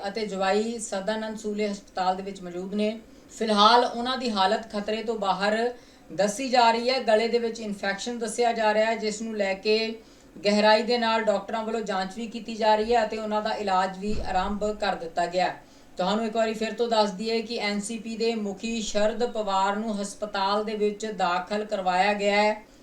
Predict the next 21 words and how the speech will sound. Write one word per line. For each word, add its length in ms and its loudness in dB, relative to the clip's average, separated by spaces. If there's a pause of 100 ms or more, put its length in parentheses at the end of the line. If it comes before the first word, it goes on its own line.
(380)
ਸ਼ਰਦ 440 4
ਪਵਾਰ 320 4
ਦੀ 200 -4
ਸਿਹਤ 420 2
ਨੂੰ 160 -4
ਲੈ 160 4
ਕੇ 120 -4
ਇਹ 120 -2
ਵੱਡੀ 300 -2
ਖਬਰ 300 -2
ਸਾਹਮਣੇ 420 -4
ਆਈ 260 0
ਹੈ। 280 0 (420)
ਜਾਣਕਾਰੀ 460 4
ਦੇ 80 0
ਮੁਤਾਬਕ 520 2
ਸ਼ਰਦ 260 2
ਪਵਾਰ 400 2
ਨੂੰ 200 -2
ਪੁਣੇ 340 -4
ਦੇ 480 6